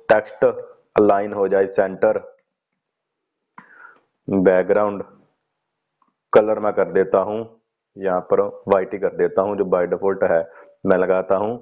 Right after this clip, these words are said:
इनिशियल कि जो पहले से लगा हो,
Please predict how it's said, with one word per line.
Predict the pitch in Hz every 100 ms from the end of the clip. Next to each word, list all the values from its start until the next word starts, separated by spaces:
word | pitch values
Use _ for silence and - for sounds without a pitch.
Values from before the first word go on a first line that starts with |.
| - _ _ _ -
इनिशियल | 101 98 - 113 90 - - _ _ _ _ _ _ _ _ -
कि |
जो | 95 101 127 - - -
पहले | 98 95
से | 95 101
लगा | 87 82
हो, | 80 - - -